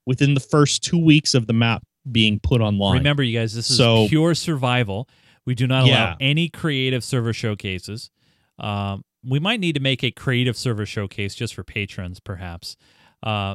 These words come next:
Speaker 2: a special one, if you will.
Speaker 1: Yeah.
Speaker 2: Uh, but, uh, this looks so good. I, I gotta go look inside. This looks great.
Speaker 1: Yeah, it is really, really nicely done.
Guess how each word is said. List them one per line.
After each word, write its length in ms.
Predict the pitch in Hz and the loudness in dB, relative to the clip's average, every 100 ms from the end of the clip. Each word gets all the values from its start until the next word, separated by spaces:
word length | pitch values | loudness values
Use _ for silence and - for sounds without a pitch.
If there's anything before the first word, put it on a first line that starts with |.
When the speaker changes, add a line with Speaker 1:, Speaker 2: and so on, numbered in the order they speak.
| - | -8
Speaker 2:
a 100 | 107 | -12
special 440 | - 147 - 113 | -4 -4 -4 -8
one, 180 | 85 80 | -10 -12
if 160 | 82 - | -14 -16
you 100 | 80 | -16
will. 220 | 78 80 _ _ _ - | -16 -20 _ _ _ -4
Speaker 1:
Yeah. 220 | 107 101 | -2 -2
Speaker 2:
Uh, 40 | 95 | -2
but, 340 | 123 135 - | 0 0 0
uh, 140 | 135 117 | -2 2
this 320 | 165 247 - | 2 2 2
looks 540 | 135 110 - - - _ _ _ _ _ _ | 0 0 -4 -12 -12 _ _ _ _ _ _
so 420 | - - 285 269 | -10 -4 -2 -2
good. 400 | 170 226 180 95 | 2 2 2 0
I, 180 | 104 139 | -4 -8
I 60 | 151 | -6
gotta 140 | 185 | -8
go 140 | 147 147 | -4 -4
look 160 | 131 | -4
inside. 560 | 131 101 - 226 139 87 | -6 -8 -8 -6 -6 -6
This 220 | 131 - | -10 -10
looks 180 | 135 - | -10 -12
great. 480 | - 170 165 87 - _ _ _ _ _ _ _ 139 | -12 -10 -10 -12 -20 _ _ _ _ _ _ _ 0
Speaker 1:
Yeah, 140 | 123 | 2
it 60 | 156 | 2
is 140 | 165 | 0
really, 380 | 139 175 165 135 | 0 0 2 0
really 240 | 131 123 | 0 0
nicely 360 | 110 117 - 107 | -2 -4 -6 -8
done. 360 | 110 101 98 | -6 -8 -8